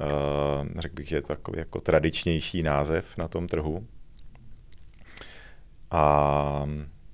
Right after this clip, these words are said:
tady je asi dobrý, eh,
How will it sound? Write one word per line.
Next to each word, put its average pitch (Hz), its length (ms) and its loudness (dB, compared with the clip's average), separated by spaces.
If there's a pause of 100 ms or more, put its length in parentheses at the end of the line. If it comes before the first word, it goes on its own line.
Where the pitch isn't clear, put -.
(2250)
tady 78 200 10
je 80 120 10
asi - 320 4
dobrý, 82 640 6
eh, 78 1400 2